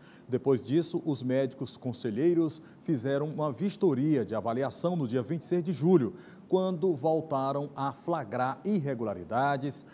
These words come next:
algumas antigas e outras novas. Em sessão plenária do Conselho, realizada na noite da última segunda-feira, dia cinco de agosto, o relatório da vistoria foi analisado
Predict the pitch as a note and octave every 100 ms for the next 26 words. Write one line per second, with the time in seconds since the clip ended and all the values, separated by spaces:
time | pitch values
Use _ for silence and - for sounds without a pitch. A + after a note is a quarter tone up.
0 | - - B2 A#2+ E3+ E3+ D#3+ - G3 F#3+
1 | - D#3+ D#3 D#3 D3+ F3 B2 A#2+ A#2 A2+
2 | A2 G#2 F#2+ E2+ D#2 - - - - -
3 | A#2+ B2 A#2+ C3+ A2+ C#3 B2 G#2 F#2+ C#3
4 | A#2+ G2+ G#2+ A#2+ - - E3 D3 F2+ G#2+
5 | A#2 G2 B2+ C3 A#2 A2+ A2+ C3+ B2 A2+
6 | A2 C3+ C#3 C3 - A2+ F#3+ G3 - D3+
7 | D#3+ B2 G2 A#2 A2+ - G3+ E3 A2+ G2
8 | F#2+ C#3+ C#3+ - D#3 D#3 - - B2 C3
9 | D3+ C3 - B2 B2+ A#2+ G2 G#2+ F2 F#3
10 | F#3 - A#2+ B2 B2+ - C3 B2+ - E3
11 | E3 D#3 A2 F#2+ C3 A2